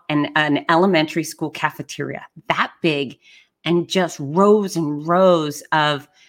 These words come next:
recliner chairs, these plastic recli-, recliners, you know, the kind you can rub with alcohol. But it was so weird to walk in and be,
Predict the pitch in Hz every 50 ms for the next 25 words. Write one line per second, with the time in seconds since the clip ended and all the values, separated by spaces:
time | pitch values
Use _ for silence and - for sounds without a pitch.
0 | _ _ _ _ - 175 175 - - 175 185 185 185 180 180 165 135 104 - -
1 | 135 113 120 - 143 135 - _ - - 170 185 208 - - 165 - 151 127 -
2 | - _ _ - - - 127 - - _ - - - 143 127 127 131 135 147 143
3 | 147 147 143 151 143 - 151 143 147 151 - 147 135 135 139 143 127 143 135 -
4 | _ _ _ _ _ _ - 135 135 135 - 156 - - 175 185 202 202 - _
5 | _ _ - - - - - _ _ _ _ _ _ - 214 190 196 208 208 202
6 | - - - - - 185 180 208 190 160 151 156 175 202 233 262 285 233 - -
7 | - 180 147 170 180 175 - - 202 214 202 185 170 139 135 139 151 -